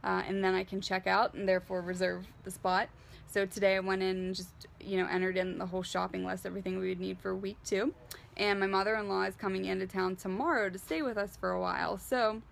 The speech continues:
it's gonna be cool. I think she's gonna eat on this plan with us too, just to see what happens. Um, so that should be really fun.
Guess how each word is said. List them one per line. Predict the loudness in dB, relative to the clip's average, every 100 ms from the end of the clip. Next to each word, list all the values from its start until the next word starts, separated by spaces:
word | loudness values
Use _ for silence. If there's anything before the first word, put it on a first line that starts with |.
| -20 -20 -20 -20 -20 -20 -10 -6
it's | -2
gonna | 0 0
be |
cool. | 0 2
I | 2
think | 0 -6
she's | -6 -4
gonna | -4
eat | -2 0
on | -2
this | -4
plan | -4 -2 -2
with | -2
us | -6 -6 -2
too, | 0 0 -6 -10
just | -10 -10
to |
see | -8 -4
what | -2
happens. | -2 0 0 0 -4 -16 -18 -6
Um, | 2 4 6 2
so | 0 0
that | 2 2
should | 0 -6
be | -6 -4
really | -2 0 -2
fun. | 0 0 2